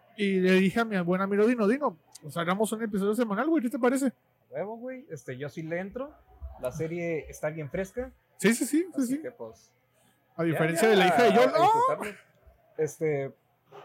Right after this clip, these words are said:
Speaker 2: para mí con esta serie, pues, yo, yo le entré al videojuego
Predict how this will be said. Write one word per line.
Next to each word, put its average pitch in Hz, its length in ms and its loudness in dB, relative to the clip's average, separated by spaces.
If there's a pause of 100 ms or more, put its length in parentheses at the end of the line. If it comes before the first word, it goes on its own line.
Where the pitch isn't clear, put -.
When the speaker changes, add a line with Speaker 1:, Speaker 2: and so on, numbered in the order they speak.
Speaker 2:
para 196 120 2
mí 214 100 -2
con 233 140 0
esta 220 180 -4
serie, 247 300 -2
pues, - 680 -8 (640)
yo, 180 320 2
yo 185 120 -2
le 214 80 -2
entré 196 300 -2
al 208 100 -2
videojuego 180 540 0